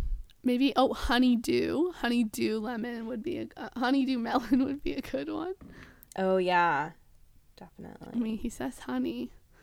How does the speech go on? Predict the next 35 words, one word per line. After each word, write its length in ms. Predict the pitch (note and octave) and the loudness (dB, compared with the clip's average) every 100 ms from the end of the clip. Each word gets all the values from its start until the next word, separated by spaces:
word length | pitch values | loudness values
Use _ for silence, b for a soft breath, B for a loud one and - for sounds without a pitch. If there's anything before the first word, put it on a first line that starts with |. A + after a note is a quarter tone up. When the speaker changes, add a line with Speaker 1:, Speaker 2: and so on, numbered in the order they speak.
| b b b - | b b b -14
Speaker 2:
Mm-hmm. 540 | F3+ E3+ D#3 D3+ F3+ G3+ - _ _ _ - - - - - - | -10 -8 -8 -8 -10 -12 -16 _ _ _ -20 -20 -16 -16 -12 -6
Speaker 1:
Um, 600 | G#3+ C#4+ C4 G3+ A3+ A3+ - | -4 -2 -4 -4 -6 -8 -8
what 200 | - B3 | -6 -4
other 240 | C4+ C4+ D4 | -4 -4 -4
fruits 500 | - - B3 - - | -6 -8 -8 -8 -10
are 140 | - - | -8 -10
there? 280 | - - - - B B B B B B B | -10 -8 -10 -10 B B B B B B B
Speaker 2:
I 80 | A3+ | 0
know, 80 | A#3+ | 2
I'm 80 | A3 | 2
trying 140 | A#3 | 0
to 80 | C4 | 0
think 160 | D#4 | 2
of 120 | D4+ C#4+ | 2 4
fruits 260 | A3 A3 | 2 2
that, 120 | - | 0
like, 140 | F3+ F3 | -2 -4
s-, 140 | - | -6
would 160 | F3+ F3+ | -8 -6
sound 340 | - E3+ F3+ | 0 0 0
good 140 | E3 D3 | -2 -2
in 100 | C#3+ | -4
a 100 | D3+ | -6
song. 580 | D#3 D3 - - - G3+ - - b b b b - | -4 -4 -6 -10 -12 -12 -18 -20 b b b b 0
Speaker 1:
I 80 | C4 | 4
mean, 180 | B3+ C4 | 4 4
like, 140 | B3+ | 2
Speaker 2:
Um, 100 | A#3+ | 0
Speaker 1:
golden 520 | G#3+ - - A#3+ C#4 | 2 2 2 4 4
could 200 | - A#3 | 6 2
be 140 | A3+ A3+ | 2 0
about 260 | A3 A#3 | 0 -2
golden, 360 | G3+ - - A#3 | -2 -2 0 0
delicious 440 | - A3+ - A3 | 0 -2 -2 -2
apples. 720 | D4 C#4 - B3 C#4+ - - | -2 -2 0 0 0 0 -4